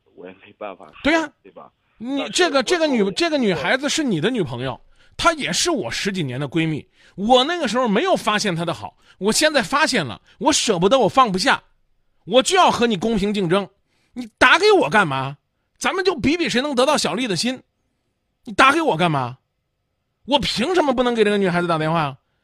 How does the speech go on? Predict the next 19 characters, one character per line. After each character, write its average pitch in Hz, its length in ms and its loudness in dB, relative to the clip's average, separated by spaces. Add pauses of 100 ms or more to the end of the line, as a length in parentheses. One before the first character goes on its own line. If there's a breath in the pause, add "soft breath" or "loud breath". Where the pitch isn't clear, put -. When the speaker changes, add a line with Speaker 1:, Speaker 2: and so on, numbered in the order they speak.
(200)
Speaker 2:
我 269 120 -4
俩 339 140 4
是 262 80 -2
老 277 180 4
同 220 220 -2
学、 185 300 0 (300)
老 220 220 2
闺 294 220 -2
蜜， 294 160 0
我 202 100 2
俩 311 140 4
认 359 180 -4
识 226 60 -6
的 269 60 -2
比 302 160 -2
你 349 100 2
还 226 160 0
早 175 220 0
呢。 160 180 -2